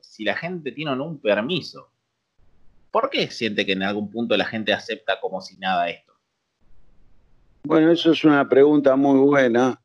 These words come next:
Speaker 2: Eh, en realidad, nuestro pueblo en este momento está en una posición mansa de aceptación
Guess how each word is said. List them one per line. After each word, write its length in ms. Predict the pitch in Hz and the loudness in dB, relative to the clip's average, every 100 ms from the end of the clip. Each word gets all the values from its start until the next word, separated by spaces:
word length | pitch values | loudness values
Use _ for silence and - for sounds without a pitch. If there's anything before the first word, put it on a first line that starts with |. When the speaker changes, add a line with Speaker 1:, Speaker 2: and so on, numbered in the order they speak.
| - | -10
Speaker 2:
Eh, 480 | 101 95 92 90 - _ _ _ _ - | -8 -6 -8 -10 -14 _ _ _ _ 0
en 100 | 110 | 4
realidad, 680 | 127 131 143 160 170 160 - _ | 6 8 6 6 4 0 -4 _
nuestro 420 | 120 117 117 123 | 2 2 4 2
pueblo 640 | 101 151 160 156 160 156 131 | 6 6 6 6 6 6 4
en 100 | 107 | 2
este 220 | 117 117 123 | 2 2 2
momento 500 | 123 123 139 143 120 | 4 4 4 6 2
está 220 | 110 123 | 4 2
en 80 | 123 | 4
una 180 | 117 | 0
posición 580 | 107 101 - 107 - 120 | 0 -6 -8 -6 2 2
mansa 640 | 120 139 139 139 151 147 139 _ _ _ _ _ _ | 4 2 0 0 2 0 -4 _ _ _ _ _ _
de 120 | 104 101 | 4 4
aceptación 1040 | - 113 - 113 117 - 175 170 147 | 4 -2 2 0 2 4 6 6 2